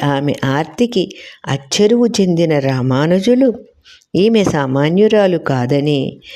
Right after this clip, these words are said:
లక్ష్మీదేవి అంశగా ఈమె ఆరాధనలు అందవలసిందే అంటూ ఆమెకు బీబీ నాచియార్ అని నామకరణం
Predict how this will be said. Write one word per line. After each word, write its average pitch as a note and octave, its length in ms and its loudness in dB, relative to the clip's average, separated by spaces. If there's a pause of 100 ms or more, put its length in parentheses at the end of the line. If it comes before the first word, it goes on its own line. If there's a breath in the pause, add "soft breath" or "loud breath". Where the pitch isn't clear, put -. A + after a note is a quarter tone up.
(220 loud breath)
లక్ష్మీదేవి G#3 840 2
అంశగా D3 760 0 (380 loud breath)
ఈమె D#3+ 520 0 (280 loud breath)
ఆరాధనలు F3+ 760 0
అందవలసిందే E3+ 1120 0
అంటూ D3+ 440 0
ఆమెకు D3 680 -2 (340 loud breath)
బీబీ G3 480 2
నాచియార్ D3 1000 -2 (420 soft breath)
అని G#3 220 0
నామకరణం D#3 800 -2